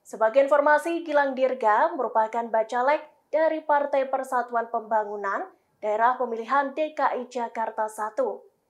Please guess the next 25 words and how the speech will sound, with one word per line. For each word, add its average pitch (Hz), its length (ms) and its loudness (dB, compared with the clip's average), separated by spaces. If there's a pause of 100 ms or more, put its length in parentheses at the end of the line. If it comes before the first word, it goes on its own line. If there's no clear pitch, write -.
(300)
Sedangkan 208 560 0
Vicky 262 260 -2
Prasetyo 254 840 0
merupakan 220 640 0
bacalek 233 560 -2
Partai 302 420 0
Perindo, 214 560 -4 (380)
Dapil 277 560 -2
Jawa 285 500 -2
Barat 214 400 0
enam. 196 400 -10 (720)
Kemudian 240 800 4
untuk 285 400 2
Denny 254 320 0
Cagur 247 560 0
adalah 214 380 2
bacalek 214 580 -2
P 220 160 -6
D 208 80 -8
I 208 160 -8
P, - 60 -6 (500)
Dapil 320 400 0
Jawa 269 400 0
Barat 214 320 0
dua. 214 160 -2